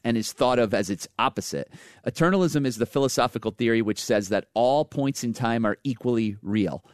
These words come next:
The past, the present, and the future are all real. In this sense, Socrates and tomorrow's events exist right now, even if I cannot see them or interact with them. And this is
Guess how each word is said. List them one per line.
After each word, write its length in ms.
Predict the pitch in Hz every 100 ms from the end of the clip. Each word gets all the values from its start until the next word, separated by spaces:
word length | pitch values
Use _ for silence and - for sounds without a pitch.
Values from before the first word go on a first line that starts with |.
| _ _ -
The 80 | 104
past, 500 | 135 135 156 - -
the 80 |
present, 380 | - 135 127 127 -
and 120 | 110
the 60 |
future 420 | - 135 - 113 -
are 160 | 104 -
all 300 | 113 120 98
real. 420 | 101 107 73 - _
In 140 | - 113
this 160 | 156
sense, 540 | - 147 101 113 - - _
Socrates 840 | - - 139 156 110 90 110 - -
and 320 | 107 107 101
tomorrow's 500 | - 113 123 131 135
events 560 | 120 117 107 98 - - 113
exist 500 | 98 101 123 - - -
right 400 | 87 120 135 139
now, 520 | - 127 123 90 90 - _ _ _
even 280 | 147 170 165
if 120 | 147
I 80 | 131
cannot 400 | - 131 123 113
see 260 | - 117 107
them 340 | 104 98 101 _ -
or 200 | 113 107
interact 480 | 110 98 113 107
with 120 | - -
them. 240 | 78 82 - _ _ _ _ _ _ -
And 120 | 135
this 140 | 175 180
is 160 | 143